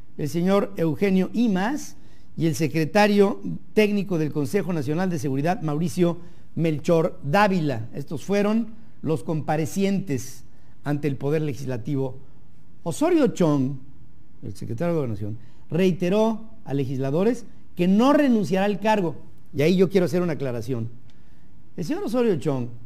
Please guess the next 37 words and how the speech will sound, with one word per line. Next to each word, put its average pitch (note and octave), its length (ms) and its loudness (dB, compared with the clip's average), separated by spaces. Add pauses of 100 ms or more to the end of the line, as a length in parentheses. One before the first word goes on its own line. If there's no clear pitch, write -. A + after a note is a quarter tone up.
(320)
no F#3+ 120 -2
tiene A3 200 0
por F3 120 -2
qué F3 100 -4
decir, F3 300 0
"Yo G3 140 2
no G#3 140 0
renuncio". G3 580 0 (240)
No G#3+ 120 0
es B3+ 100 -2
una B3+ 160 4
opción A#3 300 0
de G#3+ 280 2
él. C#4 220 0 (1500)
O D#3 60 -2
sea, F#3+ 400 -2
no G3+ 140 4
es B3 100 2
que A3 100 2
diga A3 200 4
yo, G#3 420 4 (220)
"Yo, G#3+ 200 4
secretario G3 520 2
de - 20 2
Gobernación, F3 460 0 (180)
¿saben A3+ 260 -2
qué? A3+ 340 -2 (300)
N-, G#3 300 0 (100)
ya A#3 200 4
decidí A#3+ 440 0
y F#3 120 2
no G3+ 160 4
me A3 120 2
voy". C4+ 280 2 (680)
No. F3+ 280 -4 (1120)
El F#3 140 -2
señor C#4 420 -2